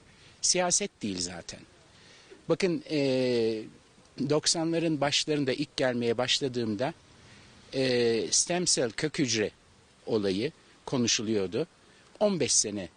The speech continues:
sonra dünyada konuşulmaya başlandı. Veyahut yine hatırlıyorum doksanların başında Bill, şey, e, Bill Gates,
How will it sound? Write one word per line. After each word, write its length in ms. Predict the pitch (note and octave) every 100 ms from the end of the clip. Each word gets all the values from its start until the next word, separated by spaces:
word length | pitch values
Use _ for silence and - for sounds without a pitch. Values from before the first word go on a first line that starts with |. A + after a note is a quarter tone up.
| -
sonra 460 | - A#2+ G#2+ F#2+ G2+
dünyada 380 | G#2+ G2+ F#2+
konuşulmaya 580 | F#2 F#2+ F2 F#2 F2+ F2+
başlandı. 480 | - - F#2+ F2+ - - - - - - - - B2
Veyahut 460 | E3+ C3+ F3 -
yine 140 | F#3 G#3
hatırlıyorum 600 | C#3 - B2 A#2+ A2 A2+
doksanların 540 | A2 - A#2 A2+ A2
başında 460 | G#2+ - A2 E3 C#3+
Bill, 260 | D3+ C3+
şey, 400 | A#2 D#3+ C#3+ - -
e, 260 | A#2+ A2+ G#2+
Bill 100 | C#3+
Gates, 500 | C#3+ D#3+ - - -